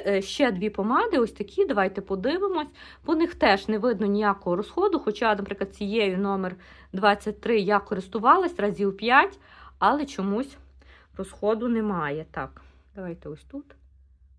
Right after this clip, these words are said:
зроблю сводч, ось така. Так. І так само немає ніякого розходу по цій помаді. Це бі бі помада номер вісім. Ось так, скільки її було, стільки є.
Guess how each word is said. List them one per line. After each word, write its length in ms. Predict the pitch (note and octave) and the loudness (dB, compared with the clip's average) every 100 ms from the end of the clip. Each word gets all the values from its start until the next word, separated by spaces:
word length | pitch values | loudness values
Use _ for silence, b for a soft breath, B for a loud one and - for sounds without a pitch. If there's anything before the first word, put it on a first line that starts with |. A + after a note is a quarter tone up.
| _ | _
зроблю 520 | G3 G3+ G3+ F#3+ F#3 F#3 - | -14 -10 -8 -8 -8 -8 -14
сводч, 360 | _ F3 E3+ - | _ -8 -8 -10
ось 140 | G#3+ - | -16 -12
така. 400 | F3+ - C#3 C#3 - _ _ _ _ _ b b b - - | -14 -10 -10 -10 -14 _ _ _ _ _ b b b -20 -16
Так. 340 | D3+ D3+ - b b b b _ - - _ b b b - - | -14 -14 -20 b b b b _ -20 -20 _ b b b -20 -8
І 320 | C4 F#4 G4+ G4+ | -4 2 2 2
так 140 | B3+ | -2
само 320 | - D#4+ D#4+ | 4 6 6
немає 380 | A#3+ G#3+ A#3+ C#4+ | 4 4 4 4
ніякого 400 | A#3 A3 G#3+ G#3+ | 2 0 0 -2
розходу 480 | F#3 - A#3 G3+ F3 | -2 -4 -2 -2 -2
по 120 | F#3+ | -6
цій 220 | F#3+ G4+ | -2 0
помаді. 520 | G#4+ F4+ E4 D4+ B3+ | 0 -2 2 2 2
Це 160 | A#3 G#3+ | -2 -2
бі 140 | F#3+ | -2
бі 180 | F3+ F3+ | -2 -2
помада 600 | F3 F3 G#3 C#4+ F4 C4+ C4 B B - | -2 -2 2 2 2 0 -2 B B -4
номер 340 | G3+ G3 F3+ | -2 0 0
вісім. 580 | F#3+ E4 - - C4+ B3+ B B | 0 -2 -2 -2 -2 -4 B B
Ось 200 | - G3 | -8 -6
так, 280 | - G3+ F#3 | -2 0 0
скільки 300 | - G#3 F#3 | -2 -10 -6
її 180 | F#3+ F#3 | -6 -4
було, 280 | F#3 G3 F3 | -4 -2 -4
стільки 300 | F3 F3+ F#3+ | -6 -12 -10
є. 300 | F#3+ C#4 | -6 -6